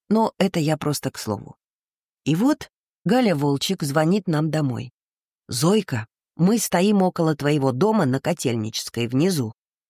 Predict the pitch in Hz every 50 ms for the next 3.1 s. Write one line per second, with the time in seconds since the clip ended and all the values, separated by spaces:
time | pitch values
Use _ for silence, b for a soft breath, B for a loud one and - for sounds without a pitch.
0 | _ _ - 185 196 202 - - - 208 185 170 151 147 135 131 135 143 143 139
1 | 143 123 113 - 107 110 - _ _ _ _ _ _ - 131 170 220 233 185 165
2 | 160 - - 135 139 135 131 131 143 160 160 151 147 131 - - - - - -
3 | 113 -